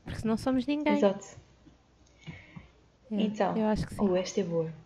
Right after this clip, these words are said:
Speaker 2: O meu avô traiu a minha avó com a irmã dela. Grande cabra a irmã dela. Quer dizer, o teu avô também, mas
Speaker 1: Pera?
Speaker 2: O meu avô traiu a
Speaker 1: Pera?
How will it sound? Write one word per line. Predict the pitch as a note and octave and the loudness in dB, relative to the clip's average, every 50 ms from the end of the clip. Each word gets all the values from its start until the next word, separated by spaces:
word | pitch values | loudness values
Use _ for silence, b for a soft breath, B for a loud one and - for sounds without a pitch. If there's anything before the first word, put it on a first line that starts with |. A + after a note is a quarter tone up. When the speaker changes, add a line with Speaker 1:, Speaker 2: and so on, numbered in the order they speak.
| _ _ - b b b b b b - - | _ _ -20 b b b b b b -6 0
Speaker 2:
O | G#3 | 4
meu | G3+ G#3+ A#3+ B3+ C4 B3+ | 8 12 12 12 12 10
avô | A3+ G3+ G3+ F#3+ F#3+ G3+ | 8 6 2 2 2 0
traiu | G3+ - - A3 G#3+ G3+ F#3+ F#3+ F#3+ | 0 0 2 4 4 4 4 2 0
a | |
minha | G3 G3+ A3 A3 G#3+ | 0 0 2 2 2
avó | G#3 G#3 G3 F#3 F#3+ | 2 2 2 0 0
com | G3 F#3+ - G#3+ | 0 0 0 2
a | |
irmã | G#3 G3+ G3 G3 G3+ F#3+ | 2 4 4 2 0 0
dela. | F#3 F3 E3 D#3+ D#3+ E3 E3+ E3+ - - - - - - - - - - - - _ _ - | 0 0 0 0 -2 -4 -6 -8 -14 -20 -20 -20 -20 -20 -20 -20 -20 -20 -20 -20 _ _ 0
Grande | - F#3+ F#3 F#3+ F#3+ | 6 6 6 6 6
cabra | - A3 F#3 E3+ E3+ F3 | 4 4 4 4 4 4
a | |
irmã | F3 F3 F3 F3+ | 2 2 0 0
dela. | F3 E3+ D#3+ D#3 D3+ D#3+ E3+ - - - | 0 0 0 -2 -2 -6 -8 -12 -8 -4
Quer | G3+ | -2
dizer, | F#3 F3 E3+ | 2 4 2
o | E3 | 2
teu | - F3+ F3 | 4 2 0
avô | E3+ F3 F3+ | 2 0 -2
também, | F3 - G3+ F#3 F3 E3+ D#3+ | -2 0 -2 0 0 -2 -2
mas | D#3 D3+ - - - - - - - - - - | -4 -4 -6 -8 -10 -12 -14 -16 -20 -10 0 4
Speaker 1:
Pera? | C#4 C#4+ D#4+ F4+ G4 - - - _ _ _ _ _ _ _ _ _ _ _ _ _ - - | 6 6 6 4 2 -4 -10 -20 _ _ _ _ _ _ _ _ _ _ _ _ _ -10 -4
Speaker 2:
O | - | 0
meu | F#3+ G3 G#3+ A3+ A#3 | 6 10 12 12 12
avô | A3+ F#3+ F#3 F#3 F3+ G#3 G#3+ | 12 12 8 2 2 0 0
traiu | - - G#3+ G#3 G3+ F#3 F3+ | 0 4 6 6 8 8 6
a | F#3 | 6
Speaker 1:
Pera? | F#3+ A3+ B3 D4 F4+ F#4 | 6 6 6 6 6 4